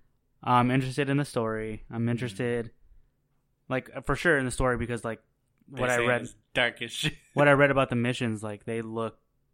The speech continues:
Speaker 1: like, everything that, like, 'cause I, I read, like, pretty much the whole, um, briefing for
Speaker 2: Uh,
Speaker 1: two of the missions,
Speaker 2: uh-huh.
Speaker 1: and they were cool.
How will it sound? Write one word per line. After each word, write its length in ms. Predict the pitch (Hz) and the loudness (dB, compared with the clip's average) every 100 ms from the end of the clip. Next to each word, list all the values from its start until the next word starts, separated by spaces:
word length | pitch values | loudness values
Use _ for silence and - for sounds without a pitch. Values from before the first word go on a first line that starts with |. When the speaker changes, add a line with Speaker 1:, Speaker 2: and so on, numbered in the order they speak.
| _ _ _ _ _ _ _ - | _ _ _ _ _ _ _ -14
Speaker 1:
like, 160 | 123 123 | -10 -4
everything 280 | 127 131 | -2 0
that, 260 | 120 117 117 | -2 -4 -6
like, 240 | 113 - | -14 -14
'cause 160 | - 120 | -12 -4
I, 160 | 120 113 _ _ _ _ _ _ - | -4 -4 _ _ _ _ _ _ -10
I 100 | 110 | -6
read, 420 | 117 117 113 113 - - - - - - | -2 -2 -2 -4 -10 -20 -20 -20 -20 -16
like, 140 | 110 113 | -8 -6
pretty 140 | 120 | -6
much 200 | 110 - | -10 -10
the 80 | 113 | -12
whole, 680 | 107 101 107 107 104 104 98 _ _ _ | -12 -12 -10 -10 -12 -14 -18 _ _ _
um, 480 | 113 110 104 98 95 _ _ _ _ _ | -12 -10 -12 -16 -20 _ _ _ _ _
briefing 380 | 120 113 127 120 | -8 -6 -8 -6
for 300 | 120 117 113 | -6 -6 -6
Speaker 2:
Uh, 600 | 131 113 104 101 98 101 _ - | -6 -6 -8 -16 -20 -20 _ -10
Speaker 1:
two 140 | - | -4
of 60 | 123 | -4
the 40 | |
missions, 500 | 113 117 135 139 - _ - | -4 -6 -8 -10 -16 _ -10
Speaker 2:
uh-huh. 340 | 110 104 104 _ _ | -8 -10 -16 _ _
Speaker 1:
and 400 | - 113 107 104 - _ | -8 -6 -6 -10 -16 _
they 140 | - 110 | -10 -6
were 140 | 117 | -6
cool. 460 | 117 117 113 107 | -6 -4 -2 -4